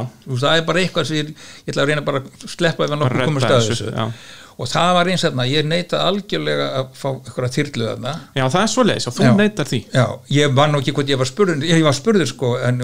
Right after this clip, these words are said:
Speaker 1: ég veit ekki hver þú talaði við þyrluna eða hvernig það var og ég segi bara, ég vil alls ekki þyrlu, en ég sá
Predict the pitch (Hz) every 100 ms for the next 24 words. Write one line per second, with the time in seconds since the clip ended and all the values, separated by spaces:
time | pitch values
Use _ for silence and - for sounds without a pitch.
0 | 131 135 135 143 127 123 151 143 139 131
1 | 135 131 123 113 165 - 151 131 127 120
2 | 123 117 127 123 117 151 180 147 - 131
3 | 120 143 135 139 139 127 127 123 135 151
4 | 160 135 123 131 131 131 123 123 -